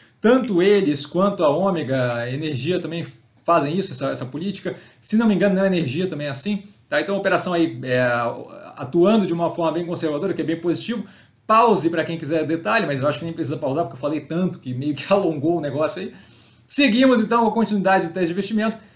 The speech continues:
A abertura das operações em expansão começam a aparecer aí na tela, tá?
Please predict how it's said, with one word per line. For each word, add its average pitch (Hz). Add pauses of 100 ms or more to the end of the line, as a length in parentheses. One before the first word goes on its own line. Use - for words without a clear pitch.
(200)
A 226
abertura 240
das 196
operações 190
em 226
expansão 202 (240)
começam 208
a 170
aparecer 170
aí 180
na 220
tela, 226
tá? 175